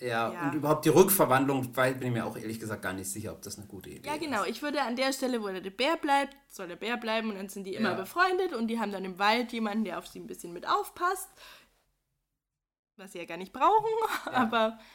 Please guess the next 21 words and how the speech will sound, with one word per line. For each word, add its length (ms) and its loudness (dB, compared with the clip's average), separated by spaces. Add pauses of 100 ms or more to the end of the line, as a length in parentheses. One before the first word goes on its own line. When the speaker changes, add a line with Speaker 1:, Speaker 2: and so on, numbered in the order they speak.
(220)
Speaker 2:
was 200 -12
sich 140 -8
vielleicht 300 -6
auch 180 -6
schön 260 -10
anfühlt. 560 -14
So 440 -2
könnte 320 -6
man's 260 -12
doch 200 -14
schön 340 -14
beenden, 500 -16
finde 300 -20
ich. 260 -20 (1120)
Ja, 240 -2
und 120 -4
dann 140 0
kommen 260 0
wir 140 0
auch 40 -6
schon 400 0